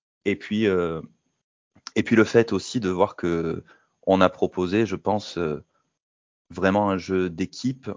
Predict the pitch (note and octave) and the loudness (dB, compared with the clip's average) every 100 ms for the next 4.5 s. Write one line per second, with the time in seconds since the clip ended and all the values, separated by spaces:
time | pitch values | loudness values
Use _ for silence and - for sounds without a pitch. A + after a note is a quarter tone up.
0 | - E2+ E2 D#2+ - F2 E2+ E2+ E2 E2+ | -10 -4 -2 -4 -6 -4 -4 -4 -4 -4
1 | E2+ E2+ - E2 G#2+ G2 D#2+ E2+ F#2 G2 | -4 -6 -10 -8 -6 -6 -6 -4 -4 -6
2 | - E2 E2+ D#2+ - F2 E2+ F2+ F#2 F2 | -8 -6 -6 -8 -6 -4 -2 -2 -2 -6
3 | - E2 D#2+ D2+ D#2 - - F2 E2 F2 | -8 -6 -4 -6 -10 -18 -8 -8 -6 -6
4 | D#2+ E2 F2 G2+ B2+ | -4 -4 -2 -2 -4